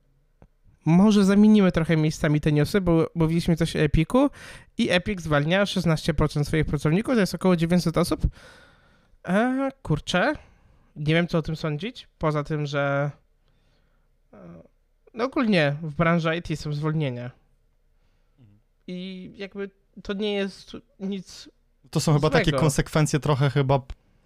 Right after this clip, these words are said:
Speaker 2: popandemiczne, z takim opóźnionym
Speaker 1: No.
Speaker 2: zapłonem, moim zdaniem.
Speaker 1: Tak,
Speaker 2: Em,
Speaker 1: tak, tak, zgadzam się.
Speaker 2: Szesnaście procent pracowników, dziewięćset osób, to jest naprawdę spora ilość.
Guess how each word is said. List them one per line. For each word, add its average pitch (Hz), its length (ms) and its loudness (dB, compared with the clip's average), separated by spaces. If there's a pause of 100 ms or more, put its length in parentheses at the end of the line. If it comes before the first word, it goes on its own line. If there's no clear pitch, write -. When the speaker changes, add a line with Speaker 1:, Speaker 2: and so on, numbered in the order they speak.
(160)
Speaker 2:
popandemiczne, 127 880 2 (420)
z - 80 -20
takim 123 300 0
opóźnionym 123 440 4
Speaker 1:
No. 120 60 2
Speaker 2:
zapłonem, 120 400 2
moim 120 200 2
zdaniem. 127 340 0 (720)
Speaker 1:
Tak, 117 440 4
Speaker 2:
Em, 117 80 0
Speaker 1:
tak, 202 200 -6
tak, 175 180 -6
zgadzam 160 340 -8
się. 156 220 -8 (420)
Speaker 2:
Szesnaście 151 500 0
procent 151 580 0 (240)
pracowników, 127 560 0
dziewięćset 123 480 0
osób, 123 260 -2
to 127 100 0
jest 120 120 0
naprawdę 123 420 0
spora 120 500 0
ilość. 120 380 0